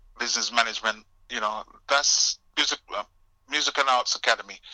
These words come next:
bass one dot com. That's, you know, people can have a look at that as well.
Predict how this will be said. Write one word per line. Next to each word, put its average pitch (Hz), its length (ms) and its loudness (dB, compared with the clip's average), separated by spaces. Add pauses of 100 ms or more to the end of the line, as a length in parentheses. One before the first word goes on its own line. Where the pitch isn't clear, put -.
(500)
bass - 760 0 (180)
one 113 180 0 (220)
dot 113 180 0
com. 101 220 -4 (880)
That's, - 500 -4
you 120 80 -10
know, 101 140 -8 (640)
people - 200 -10
can 120 120 -2
have 107 120 -2
a 110 40 -6
look 98 160 -8
at 90 60 -4
that - 260 -8
as - 120 -8
well. - 260 -8